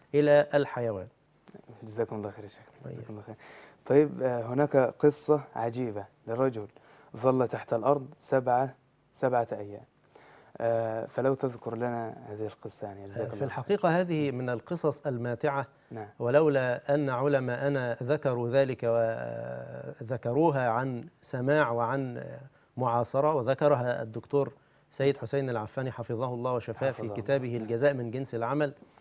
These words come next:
Speaker 1: آه، ذكر أن رجلا يقال له ابن جدعان،
Speaker 2: مم.
Speaker 1: كان هذا الرجل، آه، له من الإبل والغنم ما له، فخرج يوما في فصل الصيف
Speaker 2: تمام.
Speaker 1: فوجد ال-، ال-، ال-، الإبل قد امتلأت ضروعها باللبن،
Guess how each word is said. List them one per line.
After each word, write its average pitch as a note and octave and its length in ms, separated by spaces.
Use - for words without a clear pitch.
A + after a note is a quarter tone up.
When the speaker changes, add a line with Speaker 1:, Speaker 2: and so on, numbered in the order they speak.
Speaker 1:
آه، A#2 120
ذكر D3+ 420
أن C3+ 120
رجلا D3 500
يقال C#3 440
له D3 360
ابن C3+ 280
جدعان، A#2 540
Speaker 2:
مم. A#2+ 100
Speaker 1:
كان E3 240
هذا D3 400
الرجل، D3 420
آه، B2+ 140
له C#3+ 320
من C#3+ 220
الإبل C3+ 520
والغنم C3 1500
ما C3 300
له، D3+ 280
فخرج E3+ 480
يوما C#3 440
في C3+ 280
فصل D3 320
الصيف D3+ 520
Speaker 2:
تمام. A2+ 280
Speaker 1:
فوجد D3 440
ال-، D#3 200
ال-، A#2+ 220
ال-، B2+ 260
الإبل D3 380
قد C3+ 240
امتلأت C#3+ 500
ضروعها C3 600
باللبن، A#2 500